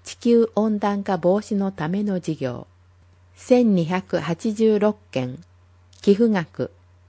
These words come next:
三千二百九十五万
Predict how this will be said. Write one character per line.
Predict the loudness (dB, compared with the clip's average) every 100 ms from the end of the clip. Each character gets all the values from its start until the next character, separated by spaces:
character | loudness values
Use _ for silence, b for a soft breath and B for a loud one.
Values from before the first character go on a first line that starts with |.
| _
三 | -2 2 2 4
千 | 2 2
二 | 0
百 | -2 -4 -4 -4
九 | -2 0 0
十 | 0 -4 -2
五 | -2
万 | -2 -4 -8